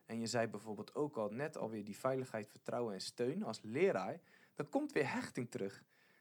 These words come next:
Het, het, het, het klinkt in één keer als een verlengstuk. <laughs> Waarin dus ook, eh,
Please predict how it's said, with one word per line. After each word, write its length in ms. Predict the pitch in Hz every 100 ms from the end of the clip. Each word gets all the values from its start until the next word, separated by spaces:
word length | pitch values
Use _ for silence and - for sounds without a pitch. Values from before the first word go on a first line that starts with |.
| _ -
Het, 140 | - -
het, 120 | 151
het, 280 | - - -
het 200 | 151 147
klinkt 260 | 196 196 185
in 80 |
één 140 | 185 208
keer 120 | -
als 100 | 170
een 80 | 151
verlengstuk. 840 | 135 147 185 220 - 202 - - - - - 202 190 190
<laughs> 600 | - 151 156 - - -
Waarin 400 | - 185 226 196
dus 260 | 147 143 -
ook, 280 | 302 302 - - - _
eh, 480 | 135 135 123 117